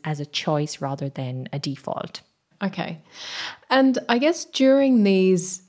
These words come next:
Speaker 2: assessments, you might find some bad habits that they have developed over time. How do you go about the student unlearning these?
Speaker 1: Mm-hmm. It's tricky. And especially if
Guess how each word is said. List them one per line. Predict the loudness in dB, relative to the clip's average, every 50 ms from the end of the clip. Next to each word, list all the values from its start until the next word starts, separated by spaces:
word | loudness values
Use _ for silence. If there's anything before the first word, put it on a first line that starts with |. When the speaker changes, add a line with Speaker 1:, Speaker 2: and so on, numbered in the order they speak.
| _ -6
Speaker 2:
assessments, | -6 -6 -4 -2 -2 -2 -2 -4 -4 -4 -4 -4 -4 -6 -8 -12 -8 -4
you | -2 0
might | 2 2 2 2 2 0 -2 -4
find | -8 -6 -2 0 0 2 2 0 -2 -2 -4 -4 -6 -8 -10 -12 _ _ _ _ -16
some | -14 -8 -4 -2 -2 -2 -2 -4 -4 -6 -8 -10 -6 -2
bad | -2 0 0 0
habits | -2 -2 -2 -2 -2 -4 -6 -8 -12 -10
that | -8 -8 -8 -8 -6 _
they | -4 -4 -4 -4 -6
have | -8 -8 -6 -8 -8 -8
developed | -10 -8 -6 -4 -4 -6 -6 -8 -10 -8
over | -6 -6 -6 -8 -8
time. | -10 -10 -8 -6 -6 -6 -6 -4 -4 -6 -6 -8 -12 -18 -18 -16 -16 -16 -18 -20 _
How | _ -4 0 2 4 4 4 4
do | 4 4
you | 4 4 2
go | 2 2 4 4 4 4 2 2 0
about | -2 -4 -2 -2 -2 0 0 -2 -4 -6 -8 -10 -10 -12 _ _ _ _ _ -14
the | -10 -6
student | -6 -4 -2 0 0 0 0 0 -4 -4 -6 -10 -10 _ -2
unlearning | 0 0 2 0 0 -2 -2 -4 -4 -6 -8 -8 -8
these? | -8 -8 -8 -10 -12 -14 -16 -16 -6 -4
Speaker 1:
Mm-hmm. | -4 -2 -2 -4 -6 -6 -6 -8 -10 -12 _ _ _ -20 -20 -20 _ _ _ 0
It's | 0 0 0 0
tricky. | 0 0 0 0 0 -2 0 0 0 -2 -4 -8 -18 -20 -20 -20 _ _
And | 2 4 4 4 4 4 2 0 -2 -6 _
especially | -6 -6 0 2 2 0 2 0 0 0 0
if | 0 -2